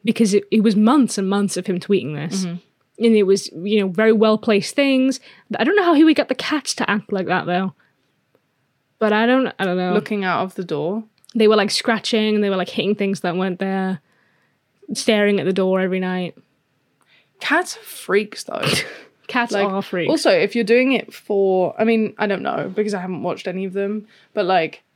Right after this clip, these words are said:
Speaker 2: if you went behind a door and, like, rattled a cat's toy or, like, had food outside
Speaker 1: That's
Speaker 2: the
Speaker 1: fair. You
Speaker 2: door,
Speaker 1: could edit the sound
Speaker 2: you could,
Speaker 1: out of it.
Speaker 2: yeah, you could, you know, I don't know if there was a, a clip where he's been like,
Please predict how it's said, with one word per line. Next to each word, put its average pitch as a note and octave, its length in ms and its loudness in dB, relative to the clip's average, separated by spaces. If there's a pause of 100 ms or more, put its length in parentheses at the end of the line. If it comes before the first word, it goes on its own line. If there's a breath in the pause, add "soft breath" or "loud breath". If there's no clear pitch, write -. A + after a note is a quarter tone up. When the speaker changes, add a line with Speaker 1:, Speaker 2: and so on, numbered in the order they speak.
(220)
Speaker 2:
if G3+ 200 -6
you G#3 720 -4 (240)
went F#3 320 -4
behind F#3+ 500 -6
a F3 40 -8
door D#3+ 640 -4
and, F3+ 160 -8
like, D3+ 300 -12
rattled E3 540 -8
a E3 60 -8
cat's - 400 -10
toy - 560 -10 (100)
or, F3+ 100 -4
like, D3+ 200 -6
had E3 460 -10
food E3+ 300 -2
outside D#3 340 -6
Speaker 1:
That's - 160 0
Speaker 2:
the - 60 -10
Speaker 1:
fair. G#3+ 100 2
You G#3+ 160 2
Speaker 2:
door, A3 80 0
Speaker 1:
could A3 100 0
edit G#3+ 280 0
the G3 60 -6
sound F#3+ 280 -4
Speaker 2:
you F3+ 60 -2
could, - 80 2
Speaker 1:
out - 80 -8
of - 120 -10
it. G#3 160 -2
Speaker 2:
yeah, C#3+ 280 0
you F3+ 220 -8
could, E3+ 240 -8 (800)
you - 220 -8
know, - 240 -4
I G#3+ 160 2
don't G#3 240 4
know A3+ 120 4
if G#3+ 160 0
there G#3+ 140 0
was G3 160 -2
a, F#3 340 -2 (140)
a E3 440 0
clip - 400 -6
where E3 400 -4
he's E3+ 340 -10
been E3+ 200 -8
like, D3+ 340 -8